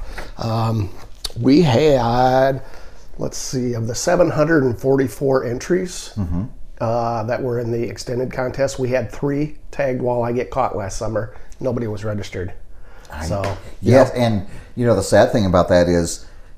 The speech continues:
Speaker 2: that's not unusual for two or three to be caught
Speaker 1: Right.
Speaker 2: in the extended, which runs to, what, Labor Day?
Speaker 1: Yep, runs through Labor Day.
Speaker 2: Runs through Labor Day, and usually it's someone who's registered, yeah, and that, that first,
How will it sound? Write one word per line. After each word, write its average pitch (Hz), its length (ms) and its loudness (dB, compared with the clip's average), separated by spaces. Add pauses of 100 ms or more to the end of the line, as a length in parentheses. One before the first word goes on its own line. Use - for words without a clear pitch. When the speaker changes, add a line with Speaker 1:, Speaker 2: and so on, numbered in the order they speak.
(180)
Speaker 2:
that's 123 300 6
not 123 160 6
unusual 110 520 4
for - 180 -4
two 123 220 4
or 98 100 4
three 92 400 2
to 82 140 -4
be 85 180 0
caught 85 340 4
Speaker 1:
Right. 85 40 4
Speaker 2:
in 87 120 2
the 92 80 0
extended, 85 580 0
which 80 220 -6
runs 85 300 -2
to, 82 180 0
what, 71 220 -2
Labor 92 220 4
Day? 113 320 2 (100)
Speaker 1:
Yep, 127 200 -2
runs 131 220 0
through 147 120 0
Labor 123 240 0
Day. 120 140 -2
Speaker 2:
Runs 104 240 0
through 110 120 2
Labor 107 280 4
Day, 90 440 2
and 90 560 0 (260)
usually 113 400 0
it's 85 100 -6
someone 92 280 -2
who's 90 180 -2
registered, 101 600 0
yeah, 120 220 2
and 98 160 0
that, 90 200 -4 (280)
that 95 220 2
first, 196 420 2